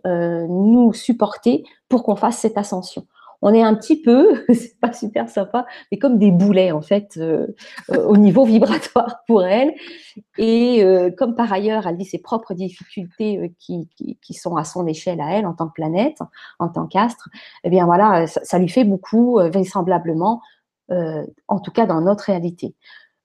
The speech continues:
Heureusement, il y a des réalités, euh, temporelles, soit plus anciennes ou soit futures, si on se réfère au temps sphérique, ou bien au contraire, tout est réalisé, c'est merveilleux.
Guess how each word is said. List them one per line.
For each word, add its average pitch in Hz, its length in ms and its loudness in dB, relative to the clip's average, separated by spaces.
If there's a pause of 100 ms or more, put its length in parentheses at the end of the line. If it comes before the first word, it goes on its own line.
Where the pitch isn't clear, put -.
Heureusement, 254 760 4
il 190 60 0
y 180 40 2
a 170 60 2
des 185 120 2
réalités, 226 760 -2
euh, 170 100 -6
temporelles, 196 680 -6 (340)
soit 247 320 -2
plus 220 180 0
anciennes 196 400 -4
ou 170 60 -8
soit 233 200 -6
futures, 220 640 -2 (320)
si - 140 -10
on 185 60 -4
se 185 100 -12
réfère 180 500 -2
au 170 80 -2
temps 180 140 -6
sphérique, 185 540 -4 (140)
ou 185 220 0 (120)
bien 220 260 2
au 226 60 2
contraire, 202 460 -4
tout 208 220 -12
est 208 80 -2
réalisé, 175 720 -4
c'est 170 120 -10
merveilleux. 156 540 -2